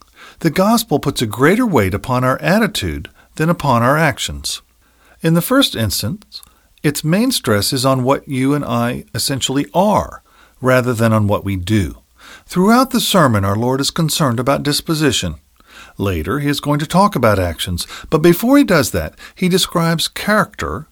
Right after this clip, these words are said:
and disposition. And that, of course, is, as I'm trying to show, essentially the New Testament teaching. A Christian is something before he does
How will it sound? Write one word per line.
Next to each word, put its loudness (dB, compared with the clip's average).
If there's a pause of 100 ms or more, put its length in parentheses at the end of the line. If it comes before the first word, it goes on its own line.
(120)
and 2
disposition. 0 (420)
And 2
that, 4
of -2
course, 0
is, 0 (120)
as -2
I'm 0
trying 0
to -4
show, -8 (260)
essentially 0
the -4
New 2
Testament -4
teaching. -10 (760)
A -2
Christian 0 (120)
is 6
something -2 (300)
before 0
he -4
does -4